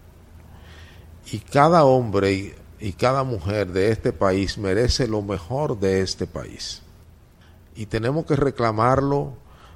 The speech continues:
a los alcaldes, a los diputados, a los senadores, a los ministros, a los presidentes de la República, a los medios de comunicación,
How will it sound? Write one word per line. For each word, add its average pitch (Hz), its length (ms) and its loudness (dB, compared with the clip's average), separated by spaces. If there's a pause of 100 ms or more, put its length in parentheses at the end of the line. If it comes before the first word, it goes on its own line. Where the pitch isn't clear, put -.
(160)
a 104 140 -4
los 101 260 0
alcaldes, 131 1080 2 (540)
a 101 160 -4
los 98 160 0
diputados, 120 1000 0 (600)
a 104 120 0
los 98 200 -2
senadores, 117 1040 0 (560)
a 104 100 2
los 98 200 4
ministros, 123 960 0 (280)
a 101 120 -2
los 101 140 0
presidentes 101 600 2
de 110 80 4
la 98 120 4
República, 113 720 -2
a 110 40 0
los 92 160 -2
medios 107 360 2
de 104 120 2
comunicación, 95 920 -4